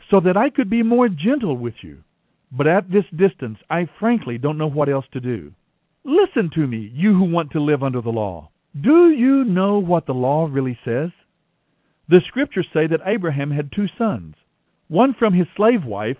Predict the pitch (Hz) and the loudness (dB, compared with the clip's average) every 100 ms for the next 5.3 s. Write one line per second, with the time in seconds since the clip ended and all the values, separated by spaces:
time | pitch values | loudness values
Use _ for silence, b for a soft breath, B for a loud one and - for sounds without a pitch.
0 | - 175 170 220 208 196 190 180 175 - | -6 -4 0 2 0 -2 -2 -2 -2 -4
1 | 202 185 214 160 101 82 - _ _ _ | -2 0 0 -2 -6 -12 -18 _ _ _
2 | _ _ _ - 175 180 262 285 220 196 | _ _ _ -4 -2 0 0 0 -2 -4
3 | 220 254 226 139 123 123 - 147 120 135 | 0 0 0 -2 -2 -2 0 -2 0 0
4 | 220 247 214 180 156 - 254 254 233 - | 2 0 0 0 0 0 0 2 0 -2
5 | 220 139 123 | -2 -2 -4